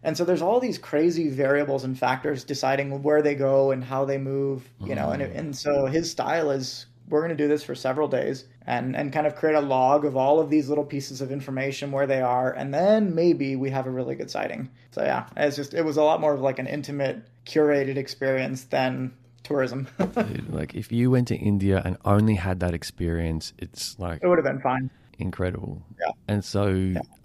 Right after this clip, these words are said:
Speaker 2: how long did you spend with Rohit, and then where did you go next?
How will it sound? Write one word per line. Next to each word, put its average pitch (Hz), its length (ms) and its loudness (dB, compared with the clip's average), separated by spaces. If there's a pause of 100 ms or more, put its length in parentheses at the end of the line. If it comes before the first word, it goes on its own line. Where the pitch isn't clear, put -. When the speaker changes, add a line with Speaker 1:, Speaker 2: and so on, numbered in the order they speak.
(200)
Speaker 2:
how 110 240 4
long 127 240 2
did 117 160 -4
you 101 60 -4
spend 92 420 -2
with 87 160 -4
Rohit, 90 440 0
and 87 140 -2
then 87 140 0
where 92 160 2
did 87 120 -4
you - 60 -8
go 82 140 -2
next? 82 460 -8